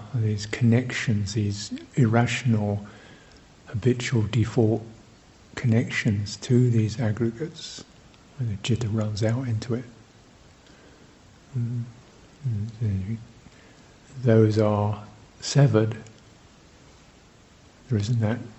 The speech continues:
compulsive running out. Then the,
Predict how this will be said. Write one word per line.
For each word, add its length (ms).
compulsive 640
running 340
out. 460
Then 200
the, 260